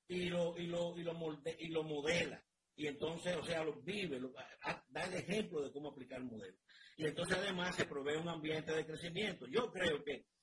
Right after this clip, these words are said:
una cajera que fue la mejor del año, tres veces consecutivas, ya hay que ponerla en una posición, ya hay, hay que hacer algo con ella, que crezca. Entonces los otros dicen, "Oh, pero mira, ella fue la mejor, y ahora la promovieron, es supervisora de cajero, y ahora fue la mejor supervisora,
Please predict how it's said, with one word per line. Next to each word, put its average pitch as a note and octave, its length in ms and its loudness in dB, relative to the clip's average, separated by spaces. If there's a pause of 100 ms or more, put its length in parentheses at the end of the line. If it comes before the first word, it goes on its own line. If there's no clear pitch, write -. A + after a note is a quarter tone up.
(200)
una A3 240 0
cajera F#3 400 4
que D3 100 -4
fue F3 140 0
la F3+ 80 0
mejor E3 300 0
del C3+ 180 -2
año, A#2 320 -4 (600)
tres F3+ 260 2
veces E3+ 300 6
consecutivas, B2+ 760 -6 (100)
ya D3 200 2
hay D#3+ 80 2
que D#3+ 140 0
ponerla D#3 380 -2
en D#3 40 -2
una D#3 160 -4
posición, D3 420 -10
ya D3+ 100 2
hay, E3+ 120 2 (120)
hay D3+ 100 -4
que - 160 -2
hacer G3+ 240 0
algo G#3 260 -2
con D3+ 180 -4
ella, G3 200 -2
que - 160 -10
crezca. E3+ 440 -4
Entonces F#3 280 -2
los E3+ 160 -2
otros G#3 260 -4
dicen, E3+ 260 -2
"Oh, A3 200 -4
pero E3+ 260 -8 (380)
mira, F#3 280 0
ella A#3 220 0
fue A#3+ 160 -6
la A#3 80 -6
mejor, E3+ 540 0 (480)
y D#3+ 80 -2
ahora E3 220 2
la G3 120 0
promovieron, G3 580 2
es F3 100 0
supervisora G3+ 680 -2
de F3 80 -2
cajero, B2+ 440 -4 (300)
y F#3 160 4
ahora A3 300 4
fue B3 140 -2
la A#3+ 80 -2
mejor A#3 260 -4
supervisora, G#3 760 -2